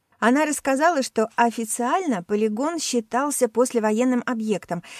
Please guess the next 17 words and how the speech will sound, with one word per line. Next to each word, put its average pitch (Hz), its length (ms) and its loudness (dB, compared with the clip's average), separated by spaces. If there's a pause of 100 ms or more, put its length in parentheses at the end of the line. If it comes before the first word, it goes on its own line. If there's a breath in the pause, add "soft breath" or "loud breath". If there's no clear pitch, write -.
(140 loud breath)
хотя 214 360 0
морские 233 520 -2
мобильные 196 540 0
отряды 240 400 -2
базировались 196 680 0
здесь 208 380 -2
раньше 202 600 -2 (360 loud breath)
и 320 160 0
принимали 240 500 2
активное 254 500 0
участие 240 540 -2
в 190 80 -8
боевых 226 420 2
действиях 254 540 -4
против 247 400 -2
немецкого 214 500 -4
флота. 175 520 -10